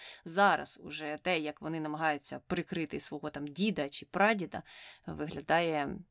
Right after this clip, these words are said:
трохи смішно, звичайно ж, е, зважаючи на те, скільки доказів вилилося за цей час, е, які пролили світло на його особисті стосунки. Ну і на цьому закінчимо з Густавом П'ятим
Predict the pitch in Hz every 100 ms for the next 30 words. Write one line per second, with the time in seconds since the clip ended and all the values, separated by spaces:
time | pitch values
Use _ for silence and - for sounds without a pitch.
0 | - 160 170 151 - 139 - - - -
1 | 143 143 131 - - 143 139 123 147 156
2 | 160 151 156 156 202 202 190 185 165 143
3 | 175 196 156 147 135 - - - _ 165
4 | 170 190 185 156 151 156 151 151 - 143
5 | - 156 175 202 - 156 143 143 - -
6 | - - - - - 165 185 175 151 151
7 | - 185 185 160 165 185 - 165 208 -
8 | 165 156 147 147 147 175 170 160 143 147
9 | 160 165 170 151 151 156 151 - - -
10 | - - - - _ _ _ _ _ -
11 | 240 254 208 190 190 180 180 185 - 170
12 | 165 - 170 - 180 180 180 185 175 175
13 | 170 165 165